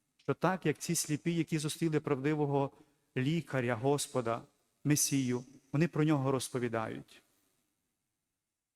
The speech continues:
Всі ми хочемо перемін. Ми хочемо, щоб світ змінився, щоб люди навколо нас перемінювалися, ставали іншими. Але якщо вони не почують про Бога,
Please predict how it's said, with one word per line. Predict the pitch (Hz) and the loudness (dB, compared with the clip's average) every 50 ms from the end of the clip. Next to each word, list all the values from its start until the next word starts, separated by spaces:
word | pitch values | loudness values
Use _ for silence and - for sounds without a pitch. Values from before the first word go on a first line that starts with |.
| _ _ _ _ _ _ _ _ _ _ _ _ _ _ _ _ _ _ _ - | _ _ _ _ _ _ _ _ _ _ _ _ _ _ _ _ _ _ _ -6
Всі | - - - 214 214 | -2 0 2 2 4
ми | 165 160 170 | 4 4 4
хочемо | - - 151 147 - - 143 135 135 127 | 4 4 2 2 2 0 0 0 0 0
перемін. | - 135 127 120 113 110 113 117 - - - _ _ _ _ _ _ _ _ _ _ _ _ _ _ _ - | 0 0 0 0 0 -2 -4 -6 -10 -12 -18 _ _ _ _ _ _ _ _ _ _ _ _ _ _ _ -2
Ми | 151 135 | 0 2
хочемо, | - 170 156 - 160 160 147 | 4 4 4 4 2 2 2
щоб | - - - 143 139 147 | 0 0 -2 0 2 0
світ | - - 147 170 180 156 | 0 0 0 0 0 0
змінився, | 139 - 156 147 139 135 131 120 - - - 113 - - - - - _ | 0 2 4 4 4 4 2 0 -2 -4 -8 -8 -10 -12 -20 -20 -20 _
щоб | - - - 151 139 165 | -6 -2 0 2 2 4
люди | 147 143 185 196 165 170 | 4 4 4 4 4 6
навколо | 151 151 139 - 170 170 160 160 | 4 4 4 4 2 2 4 4
нас | 147 147 160 156 151 - | 2 2 2 2 0 -2
перемінювалися, | - 151 143 135 135 135 139 139 135 123 123 120 123 - - - | 0 2 2 4 4 4 2 2 2 0 0 -2 -4 -4 -4 -4
ставали | - - 143 143 165 160 151 | -4 -2 0 2 2 2 2
іншими. | - - 160 165 147 - - 117 107 113 113 _ _ _ _ _ _ _ _ _ _ _ _ _ _ _ _ _ _ _ _ _ _ _ _ _ _ _ _ _ _ _ _ _ _ _ _ _ _ _ _ _ _ _ _ _ _ _ - | 2 2 2 0 0 0 -4 -6 -6 -6 -8 _ _ _ _ _ _ _ _ _ _ _ _ _ _ _ _ _ _ _ _ _ _ _ _ _ _ _ _ _ _ _ _ _ _ _ _ _ _ _ _ _ _ _ _ _ _ _ -2
Але | 131 135 | 0 2
якщо | 143 - - 170 | 2 2 2 2
вони | 160 160 156 151 | 4 4 4 4
не | 156 | 4
почують | 151 - 151 - - 175 175 170 156 - - | 2 0 -4 -2 0 2 2 2 2 2 2
про | 143 139 | 0 2
Бога, | 135 143 156 160 151 147 143 | 4 4 4 4 4 2 -2